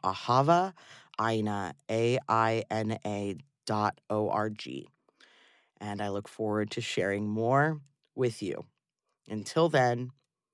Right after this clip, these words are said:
be well. Don't give up. This full moon lunar eclipse is upon us. Lunar eclipses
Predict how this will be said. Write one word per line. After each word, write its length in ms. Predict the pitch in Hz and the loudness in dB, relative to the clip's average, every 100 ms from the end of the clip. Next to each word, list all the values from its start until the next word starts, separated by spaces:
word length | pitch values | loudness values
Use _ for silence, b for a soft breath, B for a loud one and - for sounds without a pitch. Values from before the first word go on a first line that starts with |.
| _ _ _ | _ _ _
be 160 | 147 190 | -2 2
well. 460 | 185 113 117 185 - _ _ _ _ _ _ _ _ _ _ - | 4 6 6 2 -4 _ _ _ _ _ _ _ _ _ _ -4
Don't 200 | 120 135 | -2 0
give 200 | 190 147 | 0 2
up. 320 | 107 - - _ _ _ _ _ _ _ _ _ | 2 0 -10 _ _ _ _ _ _ _ _ _
This 180 | 110 107 | -8 -8
full 280 | - 131 143 | -6 0 2
moon 380 | 147 143 156 139 | 4 4 4 2
lunar 260 | 135 147 | 2 2
eclipse 380 | 156 - 131 - | 0 0 -4 -2
is 100 | 139 | -2
upon 340 | 131 - 101 98 | -2 0 -2 -2
us. 360 | 131 139 - - | -4 -8 -14 -6
Lunar 280 | 123 127 135 | -2 2 0
eclipses 600 | 127 123 - 123 120 113 | 0 -4 -4 -2 -2 -4